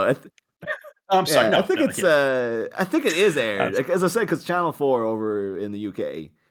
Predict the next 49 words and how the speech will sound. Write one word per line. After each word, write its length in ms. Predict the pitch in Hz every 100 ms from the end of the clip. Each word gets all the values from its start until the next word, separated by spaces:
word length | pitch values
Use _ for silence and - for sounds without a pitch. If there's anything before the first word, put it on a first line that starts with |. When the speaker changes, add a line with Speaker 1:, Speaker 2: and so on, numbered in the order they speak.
| _ -
Speaker 1:
they 100 | 143
do 200 | 131 120
show 200 | 113 98
Frasier 320 | 101 98 92
all 100 | 95
the 60 | 87
time, 460 | 101 90 80 76 78
like, 160 | 90
literally 320 | 117 107 92 80
every 180 | 80
morning. 300 | 80 76 52 50 _ _ _ _
Uh, 220 | 95 92 82
and 180 | 95 110
I 120 | 117
th-, 160 | 117 -
I'm 220 | - 147 139
pretty 240 | 202 165
certain 600 | - 143 95 85 82 - _ _ -
in 120 | 123
the 80 | 120
lead 240 | 120 135 117
up 240 | 107 -
to 80 | -
Christmas 540 | - 110 98 87 - -
each 220 | 202 -
year, 360 | 104 87 82 - _ -
they 240 | 107 98
kinda 240 | 80 107
break 360 | 95 101 113 -
from 440 | - 101 98 92
where 140 | 95 101
the 80 | 98
seasons 440 | 123 110 92 87
are. 360 | 82 65 62 - _ _
'Cause, 120 | 139
you 60 | 131
know, 100 | 98
obviously 280 | 87 85 85
they'll 160 | 90
air 160 | 92 92
it 60 | 80
in 200 | 85 80
sequential 440 | - 101 90 95
order, 300 | 95 71 80 _ _
but 120 | 113 101
they'll 120 | 104
break 340 | 113 117 101
and 140 | 85 90
go, 360 | 90 85 87